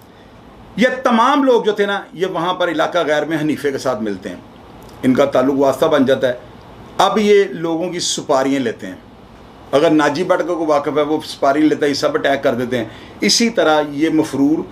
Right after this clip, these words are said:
इतने कत्ल कर चुके हैं कि जिनकी तादाद का किसी को भी नहीं पता। लेकिन खुदारा mention तो ना करें, अगर इनका नाम एफ़आईआर नहीं तो खवा में आप सौ कत्ल कह देते हैं,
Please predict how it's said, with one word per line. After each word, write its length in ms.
इतने 300
कत्ल 280
कर 160
चुके 260
हैं 100
कि 80
जिनकी 400
तादाद 460
का 80
किसी 260
को 100
भी 100
नहीं 100
पता। 300
लेकिन 240
खुदारा 440
mention 440
तो 80
ना 100
करें, 240
अगर 180
इनका 200
नाम 260
एफ़आईआर 400
नहीं 100
तो 80
खवा 440
में 120
आप 180
सौ 320
कत्ल 240
कह 140
देते 220
हैं, 180